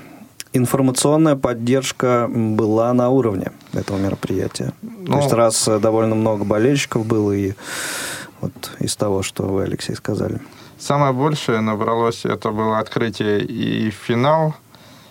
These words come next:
Speaker 2: Но на игры Германии, как хозяев, приходил достаточное количество людей по сравнению с другими командами.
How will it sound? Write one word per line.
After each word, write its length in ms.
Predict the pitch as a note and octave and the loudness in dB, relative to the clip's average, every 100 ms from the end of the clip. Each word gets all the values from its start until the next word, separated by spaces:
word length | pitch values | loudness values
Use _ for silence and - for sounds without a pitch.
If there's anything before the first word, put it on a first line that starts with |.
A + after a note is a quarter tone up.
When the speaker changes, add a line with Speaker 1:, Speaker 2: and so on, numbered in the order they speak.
| - - | -12 -2
Speaker 2:
Но 180 | A2 | 2
на 140 | A2+ A#2 | 4 4
игры 340 | B2+ A#2+ A2+ | 4 2 2
Германии, 720 | G#2+ A2+ A2+ A2 G#2+ G#2 G#2 | 2 2 2 2 2 2 0
как 240 | G#2 - G2+ | -2 -4 -2
хозяев, 460 | G#2+ G#2 G#2 G2+ | -2 2 2 0
приходил 560 | - G#2+ G2+ G2+ G#2+ G2+ - - - | -4 -6 -4 -2 -2 -2 -6 -20 -12
достаточное 680 | C#3 A2 A2 B2 - - G#2 | -4 -4 -2 -4 -4 -4 -4
количество 500 | F#2+ G#2+ G2+ - - | -2 -2 -4 -6 -4
людей 300 | G#2+ A2+ C3+ | -2 0 -2
по 120 | C#3+ - | -2 -4
сравнению 520 | - A2 A2 G#2 G2+ | -2 0 0 0 -2
с 60 | |
другими 400 | G2+ G#2+ G#2 G#2 | -2 -2 -2 -2
командами. 800 | G2 A2 G#2 G2+ G2+ G2 G2 G2 | -2 -2 0 0 0 0 0 -2